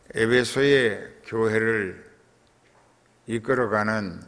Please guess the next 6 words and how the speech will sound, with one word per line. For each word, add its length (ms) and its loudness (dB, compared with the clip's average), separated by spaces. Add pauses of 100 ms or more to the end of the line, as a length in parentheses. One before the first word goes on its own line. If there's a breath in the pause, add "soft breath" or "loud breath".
(160)
여러 260 2
목회자들에게 1200 -4 (1500 soft breath)
다시 400 -2
보지 340 -4
못할는지도 880 -4
모른다는 760 -4